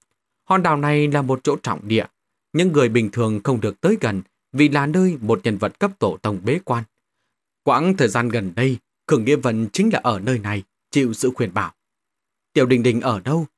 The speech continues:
Ta muốn tìm nó." Diệp Phàm mở miệng nói. Thần sắc của lão nhân của Khương gia này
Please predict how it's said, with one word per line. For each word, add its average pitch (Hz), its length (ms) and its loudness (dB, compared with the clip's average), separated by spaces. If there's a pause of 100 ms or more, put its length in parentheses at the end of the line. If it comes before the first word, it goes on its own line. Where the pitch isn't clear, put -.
(160)
Ta 165 100 0
muốn 180 260 0
tìm 104 280 -4
nó." 170 260 -4 (500)
Diệp 160 240 0
Phàm 139 300 -4
mở 107 120 -2
miệng 101 220 -4
nói. 127 220 -6 (720)
Thần 170 140 2
sắc 254 180 -2
của 127 80 0
lão 110 180 0
nhân 123 280 -2
của 113 220 0
Khương 107 200 -4
gia 107 180 -6
này 98 280 -4